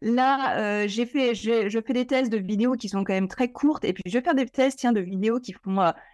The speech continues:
qui font dix minutes. Alors moi, clairement, mes vidéos, elles sont plutôt autour de cinq, huit minutes, euh, toutes les vidéos que j'ai pu poster, c'est quand même plus ma moyenne. Mais j'ai fait des tests au début. J'ai fait des tests, je me suis dit, « Ah tiens,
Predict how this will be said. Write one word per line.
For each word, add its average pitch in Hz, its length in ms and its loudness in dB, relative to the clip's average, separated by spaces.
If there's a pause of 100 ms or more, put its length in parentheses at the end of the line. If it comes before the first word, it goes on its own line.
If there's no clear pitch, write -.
(120)
qui 214 120 -6
font 208 160 0
dix 220 160 0
minutes. 240 380 0 (480)
Alors 170 200 -2
moi, 208 160 2
clairement, 190 300 2
mes 185 140 0
vidéos, 185 420 0
elles 180 80 2
sont 143 160 -6
plutôt 160 260 -6
autour 190 240 -8
de 156 80 -2
cinq, 175 280 -8
huit 160 100 -6
minutes, 160 400 -6
euh, - 280 -6
toutes - 180 -14
les 165 80 -2
vidéos 170 160 -10
que - 260 -20
j'ai - 60 -20
pu - 200 -20
poster, - 220 -8
c'est - 140 -10
quand 170 100 0
même 160 100 -2
plus - 220 -10
ma 170 80 0
moyenne. 160 500 0
Mais 247 240 2
j'ai 240 140 0
fait 247 100 0
des 240 120 0
tests 233 300 0
au 202 60 -4
début. 160 400 -2
J'ai 170 120 -4
fait 214 120 0
des 214 80 0
tests, 247 240 0
je 233 60 -4
me 190 40 0
suis 202 220 -6
dit, « 202 160 -2 (120)
Ah 392 160 -4
tiens, 403 200 -2